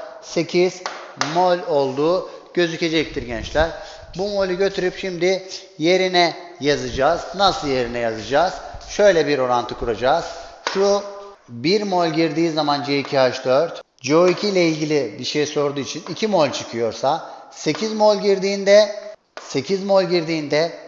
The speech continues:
kaç mol çıkar deriz. Bir iken iki çıkıyorsa, sekiz iken onun iki katı olarak on altı mol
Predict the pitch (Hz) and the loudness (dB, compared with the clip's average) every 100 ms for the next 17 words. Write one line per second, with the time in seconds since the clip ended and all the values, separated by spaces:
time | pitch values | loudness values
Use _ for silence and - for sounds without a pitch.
0 | - - 226 220 190 131 - - 117 110 | -14 4 4 4 0 -2 -4 2 2 2
1 | 107 95 - - - _ - 156 196 196 | -2 -6 -10 -20 -20 _ -12 -2 0 0
2 | - 156 123 95 - - - - - 190 | 2 2 2 -4 -14 -20 -20 -10 -4 -4
3 | 180 180 170 143 - 120 - 156 196 202 | -4 -2 2 2 2 -2 -2 -4 -2 -4
4 | - 165 180 196 160 196 196 202 208 190 | 2 2 2 -4 -6 -4 -6 -6 2 2
5 | 156 135 127 165 185 - - - - 214 | 4 2 4 4 2 -4 -12 -14 2 4
6 | 190 135 117 127 151 196 | 8 6 6 0 4 4